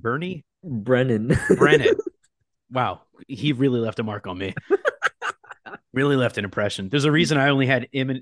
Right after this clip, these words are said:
Speaker 1: M and M minis once.
Speaker 2: Mm-hmm.
Speaker 1: But yeah, you know, it's, it, this couple, there's nothing to say. There's nothing to say. So, yeah, I
Speaker 2: Mm.
Speaker 1: mean,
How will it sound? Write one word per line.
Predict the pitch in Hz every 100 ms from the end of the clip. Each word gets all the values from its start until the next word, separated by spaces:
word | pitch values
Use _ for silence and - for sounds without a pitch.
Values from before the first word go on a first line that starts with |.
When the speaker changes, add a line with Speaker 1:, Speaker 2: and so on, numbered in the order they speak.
| _
Speaker 1:
M | 143 139
and |
M | 131 113
minis | 120 117 95
once. | 104 107 113 170 - - _ _ _ -
Speaker 2:
Mm-hmm. | 127 110 110 _ _
Speaker 1:
But | 113 104 - - - _ _
yeah, | 147 135
you | 175 165
know, | 160 151
it's, | - 165 - -
it, | 160 156
this | 156 156
couple, | 180 170 147
there's | 131
nothing | 123 123 135 123 107 92
to |
say. | 87 101 92 92 92 _
There's | - 123 110
nothing | 113 110 104 - 95
to | 92
say. | - 95 95 98 -
So, | 156 139
yeah, | - 92 160
I | 156
Speaker 2:
Mm. |
Speaker 1:
mean, | 160 156 151